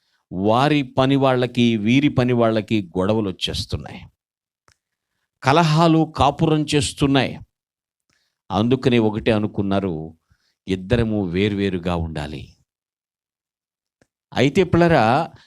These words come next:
ఈ మాట ఎవరు తెలియచేస్తున్నారు? మన మూలవాక్యానికి వస్తే, అక్కడ ఆదికాండంలో నాలుగో వచనంలో అంటాడు,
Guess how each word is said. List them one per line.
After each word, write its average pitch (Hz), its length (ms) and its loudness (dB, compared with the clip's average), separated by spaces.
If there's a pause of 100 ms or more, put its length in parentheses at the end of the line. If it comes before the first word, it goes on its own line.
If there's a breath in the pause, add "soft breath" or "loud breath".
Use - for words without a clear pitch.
(140 soft breath)
ఈ 135 180 4
మాట 143 280 2 (680)
ఎవరు 156 320 2
తెలియచేస్తున్నారు? 156 1160 0 (1040)
మన 107 120 2
మూలవాక్యానికి 151 800 2
వస్తే, 123 680 0 (240)
అక్కడ 117 220 0
ఆదికాండంలో 143 1040 2 (580)
నాలుగో 156 320 2
వచనంలో 147 420 2
అంటాడు, 131 640 0